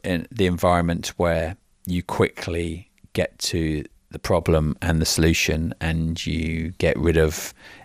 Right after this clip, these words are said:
any of the stuff around people feeling that they can't speak up. It's a, it's again, it's another great book. Um, also, if I was gonna give you some, some tools,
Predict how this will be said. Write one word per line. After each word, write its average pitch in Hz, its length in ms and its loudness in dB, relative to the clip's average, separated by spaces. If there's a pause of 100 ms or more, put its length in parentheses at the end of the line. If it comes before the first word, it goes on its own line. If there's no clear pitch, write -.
(120)
any 87 260 4
of 85 60 2
the 85 80 0
stuff - 380 -2
around 80 500 2
people 82 280 0
feeling 78 380 2
that 76 140 0
they 78 80 0
can't 78 280 0
speak - 280 -2
up. 78 200 -4 (460)
It's - 160 -2
a, 101 180 2
it's - 140 -4
again, 87 260 2
it's - 160 -4
another 85 300 0 (340)
great 85 320 2
book. - 380 -4 (420)
Um, 87 440 0 (360)
also, 117 680 2
if - 220 -6
I 98 60 2
was 98 140 0
gonna 98 220 0
give 95 160 0
you 92 60 0
some, 92 300 0
some 90 220 -4
tools, 92 580 0